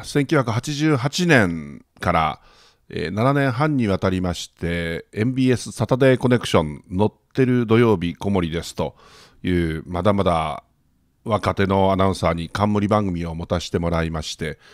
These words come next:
まあ、かなり厳しく鍛えられたんですけれども、その時の出演者のお一人が近藤さんでございました。昨夜、真っ暗なベッドの上で、ちょっと悲しみこらえながら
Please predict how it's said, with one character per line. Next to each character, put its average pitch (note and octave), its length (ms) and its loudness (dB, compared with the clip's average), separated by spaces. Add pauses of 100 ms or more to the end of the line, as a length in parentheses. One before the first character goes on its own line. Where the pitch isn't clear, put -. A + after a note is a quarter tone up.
(140)
ま E2 80 -4
あ、 - 20 -4
か G#2+ 140 -2
な G#2+ 120 8
り F2 240 0 (380)
厳 A2 180 2
し - 120 -2
く F2 80 -10
鍛 G#2 260 4
え - 20 8
ら A2 120 6
れ G#2 40 2
た E2+ 140 0
ん E2 160 -6
で D#2+ 100 -8
す - 100 -14
け F2 120 -2
れ E2 80 -4
ど F#2+ 100 -4
も、 F#2 340 -2 (320)
そ - 140 -2
の D#3 80 2
時 D#2 880 -2
の A#2+ 160 6
出 - 240 0
演 G#2+ 80 4
者 A2+ 140 0
の F#2+ 120 2
お F2 60 0
一 F2+ 220 -2
人 D#2+ 160 0
が E2 320 -4
近 F#2+ 180 -2
藤 E2+ 160 -4
さ E2 160 -4
ん E2 60 -8
で E2 80 -4
ご D#2 100 -6
ざ D#2 140 -4
い D#2 40 -6
ま D2+ 120 -10
し - 80 -12
た。 - 180 -6 (240)
昨 C3 280 0
夜、 F2 340 4 (220)
真 G2+ 140 -2
っ F#2 60 -8
暗 A2+ 220 2
な D#2 320 -2
ベ F#2+ 140 0
ッ F#2 40 -6
ド F2 120 -4
の D#2 300 -6
上 F2 200 -2
で、 E2 340 -4 (480)
ち - 160 -20
ょ - 40 -6
っ - 40 -14
と - 100 -6
悲 F2 100 -2
し - 120 -6
み F2+ 80 -6
こ F#2+ 120 -2
ら F2 120 0
え F2+ 40 0
な F#2 100 2
が F2+ 140 4
ら E2+ 280 2